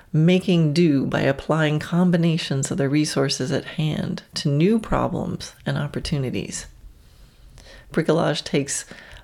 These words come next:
objects that have been used before and reorganizes them with a new perspective.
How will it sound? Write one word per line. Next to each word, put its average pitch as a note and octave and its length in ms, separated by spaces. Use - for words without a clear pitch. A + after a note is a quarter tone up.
objects F3 480
that D#3 100
have D3 80
been E3 100
used C#3+ 220
before F#3 380
and C3+ 160
reorganizes D3+ 1040
them - 340
with C3+ 200
a D3+ 40
new D3+ 440
perspective. - 840